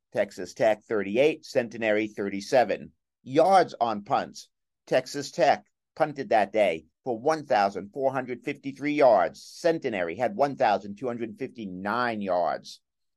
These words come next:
And finally, fumbles. Texas Tech had nine fumbles. Centenary had five fumbles. And as far as fumbles recovered, Texas Tech had eight, Centenary had six. So there you go.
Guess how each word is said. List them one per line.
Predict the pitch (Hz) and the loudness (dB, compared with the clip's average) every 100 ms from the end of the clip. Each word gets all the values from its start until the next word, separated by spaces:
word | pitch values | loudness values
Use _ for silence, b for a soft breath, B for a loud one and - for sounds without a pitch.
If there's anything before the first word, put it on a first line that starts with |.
| _ _ | _ _
And | - 151 156 | -10 -10 -2
finally, | 175 202 208 208 | -2 -2 -2 -4
fumbles. | 202 151 135 95 76 - _ - | 2 2 4 0 -4 -14 _ -2
Texas | 170 - 208 202 | 0 0 -4 -4
Tech | - 131 - | 2 2 2
had | 131 | -2
nine | 120 127 127 117 | 0 0 0 0
fumbles. | 110 92 107 131 | 0 0 -2 -4
Centenary | 135 135 123 95 101 | -4 -2 -2 -2 0
had | 98 - _ _ _ - | 0 -2 _ _ _ 0
five | 110 101 104 | 2 2 0
fumbles. | 101 90 85 101 127 - _ _ _ _ _ _ - | 0 0 0 -2 -4 -10 _ _ _ _ _ _ -12
And | 107 | -8
as | 117 | -4
far | 120 117 | 2 2
as | 107 | 2
fumbles | - 156 170 160 | 0 2 0 -2
recovered, | 165 165 160 190 147 _ _ _ | -4 0 0 0 -6 _ _ _
Texas | - 104 104 101 | -4 -4 -4 -6
Tech | 123 107 | -2 0
had | 104 95 | 2 2
eight, | 131 156 - | 2 0 -8
Centenary | - 123 104 101 92 92 | -4 -4 -4 -6 -4 -2
had | 95 101 | -4 -4
six. | - 110 85 - - - _ _ _ _ - | -6 -6 -6 -10 -20 -20 _ _ _ _ -8
So | 208 | -2
there | 202 233 233 | 4 4 4
you | 233 196 | 0 2
go. | 139 82 78 | 4 4 -2